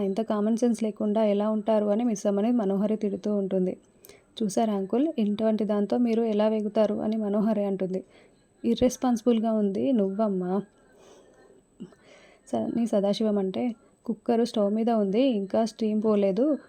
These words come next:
మీరు అటు వెళ్ళకండి అత్తయ్య" అని బాగి నాకు ముందే చెప్పింది. అయినా కూడా నువ్వే ముందు వెనుక చూసుకోకుండా కిచెన్లోకి వెన్-,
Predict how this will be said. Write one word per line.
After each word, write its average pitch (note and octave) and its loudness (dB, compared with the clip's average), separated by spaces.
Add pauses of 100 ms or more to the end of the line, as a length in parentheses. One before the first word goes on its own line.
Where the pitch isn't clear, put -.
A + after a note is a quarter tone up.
(140)
మీరు A3+ 2
అటు A3 0 (160)
వెళ్ళకండి G#3+ 2
అత్తయ్య" G#3 2
అని G3+ 0 (380)
బాగి G3+ 2
నాకు A3+ 0
ముందే G3+ 2
చెప్పింది. F#3+ 0 (840)
అయినా G#3+ -2
కూడా A3 -4 (440)
నువ్వే A3 0
ముందు A3 2
వెనుక G3+ 0
చూసుకోకుండా G#3 -2
కిచెన్లోకి G#3 0
వెన్-, G3 -2